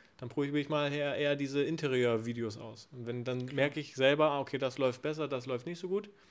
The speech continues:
Speaker 1: Und dann kontinuierlich dranbleiben. Und kontinuierlich mache ich nicht vierzehn Tage jeden Tag ein Video posten und, ah, es passiert nichts, ich höre jetzt auf.
Speaker 2: Ja, ja, klar.
Speaker 1: Sondern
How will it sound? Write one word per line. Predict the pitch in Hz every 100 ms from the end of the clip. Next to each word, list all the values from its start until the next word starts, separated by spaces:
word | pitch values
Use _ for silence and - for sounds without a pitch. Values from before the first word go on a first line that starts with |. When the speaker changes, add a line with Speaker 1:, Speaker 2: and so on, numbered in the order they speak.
| _ _ -
Speaker 1:
Und | 113
dann | 117
kontinuierlich | 123 123 120 120 120 110
dranbleiben. | 120 123 107 107
Und | 107
kontinuierlich | 107 113 117 123 123
mache | 123
ich | 117
nicht | 123 123 - _
vierzehn | - 135 123
Tage | 123 120 123
jeden | 120
Tag | 123 123
ein | 120
Video | 120 143
posten | 143 143 139
und, | 123 120
ah, | 113
es | 107
passiert | - 107 135 131
nichts, | 113
ich | 107
höre | 110
jetzt | 110
auf. | 139 190 -
Speaker 2:
Ja, | 135
ja, | 123 120
klar. | - 120
Speaker 1:
Sondern | 131 135 143 147